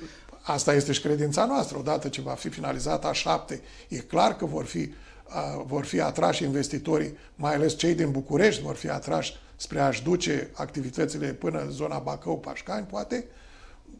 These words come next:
dar eu încercam să găsesc un raționament pe baza căruia s-a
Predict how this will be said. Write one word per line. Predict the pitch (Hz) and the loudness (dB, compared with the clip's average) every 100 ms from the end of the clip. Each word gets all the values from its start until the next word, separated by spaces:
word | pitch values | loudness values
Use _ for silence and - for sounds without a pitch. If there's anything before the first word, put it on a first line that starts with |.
| - | -4
dar | 156 165 - 160 | 4 6 6 4
eu | 214 | 2
încercam | 247 233 - 269 | 4 2 4 2
să | 247 | 2
găsesc | 247 - 277 - - - - - | 0 2 0 0 -10 -18 -20 -6
un | 208 240 | -4 -2
raționament | 202 202 202 202 214 285 285 - - - - - - | 0 0 2 2 2 2 0 -4 -18 -20 -20 -20 -6
pe | - 185 | 0 4
baza | 214 262 233 | 6 6 6
căruia | - 185 226 269 269 | 4 2 4 6 6
s-a | - - 220 226 269 254 | 4 4 6 8 6 2